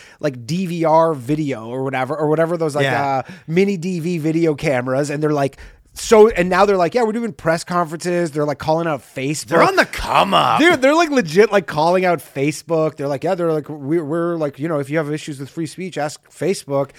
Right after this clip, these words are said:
Speaker 1: And then they, but the thing is, again, they're like, "Okay, yeah, we're, we're not gonna retaliate against anybody." Like, they said that. They go, "We're not gonna retaliate against anybody who is, like, you know, uh, plotting against us and, like, who are our adversaries for the last twenty years, and we're gonna, like,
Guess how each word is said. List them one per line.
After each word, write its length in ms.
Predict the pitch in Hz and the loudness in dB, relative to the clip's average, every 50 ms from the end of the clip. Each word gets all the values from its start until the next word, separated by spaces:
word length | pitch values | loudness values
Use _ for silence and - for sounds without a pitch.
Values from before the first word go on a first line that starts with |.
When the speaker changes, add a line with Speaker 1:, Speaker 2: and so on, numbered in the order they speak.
| - - - - - | -20 -20 -20 -2 2
Speaker 1:
And 160 | 175 196 208 | 2 4 6
then 140 | 220 214 208 | 4 6 6
they, 80 | 208 | 6
but 340 | 220 220 180 170 165 208 240 233 - _ _ _ _ _ _ | 6 4 -2 -8 -4 -4 -4 -4 -6 _ _ _ _ _ _
the 120 | 185 233 | -12 -8
thing 200 | 214 277 302 240 | -6 -6 -2 -2
is, 100 | 208 160 | -4 -4
again, 300 | 175 160 175 170 147 131 | -2 0 0 0 0 0
they're 100 | 135 139 | -2 -4
like, 160 | 131 123 117 - | -4 -6 -6 -6
"Okay, 180 | - 160 147 131 | -4 -2 -2 0
yeah, 140 | 127 135 127 | -2 -2 -2
we're, 160 | 120 131 135 | -2 -4 -4
we're 300 | 131 147 127 131 151 151 | -6 -6 -4 0 0 0
not 280 | 147 156 151 156 151 | 2 2 0 0 0
gonna 160 | - 180 160 139 | -2 -4 -4 -2
retaliate 640 | 135 135 135 - 139 127 120 127 135 147 147 151 | -4 -4 -6 -8 -8 -6 -6 -4 -4 -4 -4 -6
against 260 | 135 127 139 127 127 - _ | -6 -6 -8 -10 -10 -12 _
anybody." 560 | - 131 135 143 147 123 147 143 147 156 156 151 - - - - _ _ _ _ _ _ _ _ _ | -8 -6 -6 -6 -6 -6 -6 -6 -6 -8 -8 -10 -14 -20 -20 -20 _ _ _ _ _ _ _ _ _
Like, 100 | 214 208 | -6 -4
they 100 | 190 233 | -4 -4
said 200 | 233 - 247 226 | 0 0 0 0
that. 100 | 156 135 | 0 -4
They 80 | 135 151 | -4 -4
go, 60 | 143 | -6
"We're 160 | 139 139 156 | -4 -4 -4
not 100 | 170 180 | -4 -4
gonna 140 | - 214 202 | -4 -4 -4
retaliate 500 | 180 156 - 156 147 147 156 156 151 151 - | -4 -4 -4 -2 -2 -2 -2 -4 -6 -8 -10
against 280 | 131 123 135 127 - - | -8 -8 -8 -10 -8 -8
anybody 400 | 135 135 139 127 123 127 127 120 | -6 -6 -4 -4 -4 -6 -6 -6
who 160 | 117 131 127 | -6 -8 -8
is, 100 | 117 - | -8 -8
like, 260 | 127 117 110 - _ _ _ _ _ _ _ _ | -8 -8 -8 -10 _ _ _ _ _ _ _ _
you 140 | _ 143 139 | _ -8 -8
know, 240 | 135 120 113 113 - _ _ _ _ _ _ | -8 -8 -10 -12 -14 _ _ _ _ _ _
uh, 300 | 139 135 127 123 123 120 | -6 -4 -4 -4 -4 -6
plotting 400 | 110 - 151 151 139 135 135 135 | -8 -4 -2 -2 -2 -2 -4 -6
against 400 | 131 117 123 131 131 120 - - | -8 -8 -8 -10 -10 -10 -10 -8
us 240 | 135 123 123 120 - | -6 -6 -6 -8 -10
and, 100 | 135 123 | -12 -12
like, 160 | 120 117 117 | -12 -12 -12
who 140 | - 135 131 | -10 -8 -6
are 80 | 123 120 | -6 -6
our 140 | 117 120 | -6 -8
adversaries 600 | 120 120 117 117 110 110 120 - 127 113 110 110 | -8 -8 -8 -8 -10 -12 -14 -14 -12 -12 -14 -14
for 120 | - - 123 | -16 -14 -14
the 40 | 113 | -12
last 160 | 107 107 - | -12 -12 -14
twenty 280 | - - 135 120 120 | -12 -12 -10 -8 -8
years, 320 | 123 127 127 123 123 117 113 | -8 -6 -6 -6 -6 -8 -8
and 100 | 117 110 | -10 -12
we're 80 | 113 | -10
gonna, 240 | 110 120 113 110 107 - - - - - - | -10 -10 -10 -10 -12 -14 -18 -20 -20 -20 -8
like, 200 | - 123 120 104 | -6 -6 -6 -6